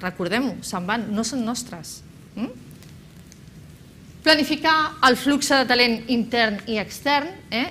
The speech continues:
Hem de dir, hem, hem de saber, a recursos humans el que es fa a, a final de l'any per ja per l'altre any és dir, bueno, quants en necessitarem, no? Quin és, quin serà el nostre headcount?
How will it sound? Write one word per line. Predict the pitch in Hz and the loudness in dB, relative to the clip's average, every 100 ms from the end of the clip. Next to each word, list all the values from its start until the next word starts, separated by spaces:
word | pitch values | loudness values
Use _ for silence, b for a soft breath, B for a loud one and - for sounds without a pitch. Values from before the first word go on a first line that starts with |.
| 226 | -2
Hem | 214 | 4
de | 208 | 4
dir, | 208 208 | 4 2
hem, | 220 214 | 2 4
hem | 240 | 4
de | 247 | 4
saber, | 247 233 220 - B B B | 2 2 2 0 B B B
a | - | -2
recursos | 208 220 247 277 | 0 0 -2 0
humans | 277 277 285 | 2 2 2
el | 294 | 0
que | 233 | -2
es | 208 | 0
fa | 233 233 240 | 6 8 6
a, | - 226 226 233 220 | 6 2 2 2 0
a | 220 | 0
final | - 233 226 226 | 0 0 2 4
de | |
l'any | 247 254 | 4 4
per | 220 175 | 2 2
ja | 202 208 | 2 2
per | 180 | 0
l'altre | 170 175 208 | -2 -2 0
any | 214 240 269 320 214 | 4 4 4 0 -4
és | - | -2
dir, | 202 185 | -2 0
bueno, | 220 196 | 0 0
quants | - 240 247 240 | 2 4 4 2
en | 240 | 0
necessitarem, | 233 220 226 202 180 190 196 | -2 -4 -4 -4 -2 -4 -6
no? | 202 415 | -6 -6
Quin | 220 226 | -2 -2
és, | 220 | 0
quin | 285 294 | 0 2
serà | 294 | 2
el | 254 | 0
nostre | 247 233 | 0 -4
headcount? | - 196 - 170 170 240 | -6 -8 -4 -2 -2 -8